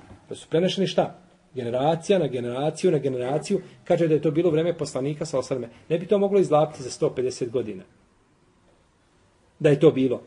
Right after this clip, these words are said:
Onda kaže, to nije postojalo. I nije nam to prenešeno. No, međutim, ispravno je da to nije tako. Imam Malik je zato porekao, braćo,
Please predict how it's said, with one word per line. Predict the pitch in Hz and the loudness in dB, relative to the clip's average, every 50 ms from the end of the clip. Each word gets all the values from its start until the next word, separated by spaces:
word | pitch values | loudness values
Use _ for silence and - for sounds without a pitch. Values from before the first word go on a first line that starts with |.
| - - | -16 -14
Onda | 120 117 123 | -10 -10 -10
kaže, | 120 - 131 131 127 | -6 -6 -6 -6 -4
to | - 160 | -2 -2
nije | 190 202 185 | -2 -2 -2
postojalo. | - 117 107 - - - - - - _ _ _ _ _ _ _ _ _ _ _ - | -4 -6 -8 -8 -10 -16 -16 -18 -18 _ _ _ _ _ _ _ _ _ _ _ -2
I | 139 | 0
nije | 156 185 185 | 2 4 4
nam | 170 - | 2 2
to | 175 | -2
prenešeno. | 165 - 147 135 120 - - 113 107 - - _ _ _ _ _ _ _ _ - | -2 -2 -2 -4 -4 -6 -8 -10 -10 -12 -20 _ _ _ _ _ _ _ _ -8
No, | 143 131 | -6 -4
međutim, | 123 117 127 180 180 165 139 135 | -4 -2 -2 -2 0 0 0 0
ispravno | 165 165 - - 160 160 151 143 143 143 | -2 -4 -6 -4 -2 -2 -2 0 0 -2
je | 139 123 | -2 -2
da | 120 113 | -4 -6
to | - - - 175 170 143 - - - _ _ - | -6 -4 -2 -2 -2 -2 -4 -6 -16 _ _ -10
nije | - 120 160 196 175 120 - - - _ _ _ _ - _ _ | -4 -2 0 0 0 -2 -4 -8 -20 _ _ _ _ -20 _ _
tako. | - - - - - - - _ _ _ _ _ _ _ - _ _ _ _ _ _ _ _ _ _ _ - | -18 -18 -18 -18 -18 -20 -20 _ _ _ _ _ _ _ -20 _ _ _ _ _ _ _ _ _ _ _ -2
Imam | 175 156 170 156 131 | 2 4 4 4 4
Malik | 135 151 185 196 185 170 | 4 2 2 2 2 0
je | 135 | 2
zato | 127 160 156 190 151 | 2 0 0 -2 -4
porekao, | - - 208 202 185 - 175 151 139 135 | -2 0 0 0 0 0 0 -2 0 0
braćo, | 135 180 180 - 151 123 | 0 -2 0 0 -4 -6